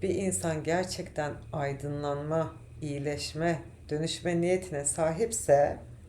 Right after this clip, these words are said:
yani içsel olarak buna hazırsa, o zaman kendi gurusu yanında belir," diyor. Yani bu illa bir öğretmen olması gerekmiyor. Doğru kitap, doğru söz, doğru insan, doğru farkındalık.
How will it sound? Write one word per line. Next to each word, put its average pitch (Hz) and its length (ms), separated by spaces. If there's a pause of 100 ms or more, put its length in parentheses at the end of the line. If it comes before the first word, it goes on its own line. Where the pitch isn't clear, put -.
(100)
yani 143 400
içsel 196 360
olarak 156 440
buna 165 200
hazırsa, 185 720 (560)
o 226 140
zaman 170 360
kendi 185 380
gurusu 190 760 (280)
yanında 170 540
belir," 151 520
diyor. 127 320 (840)
Yani 151 220
bu 196 180
illa 180 440
bir - 80
öğretmen 175 420
olması 170 400
gerekmiyor. 170 760 (320)
Doğru 156 300
kitap, - 560
doğru 143 300
söz, 156 520
doğru 123 280
insan, 170 760
doğru 117 240
farkındalık. 180 920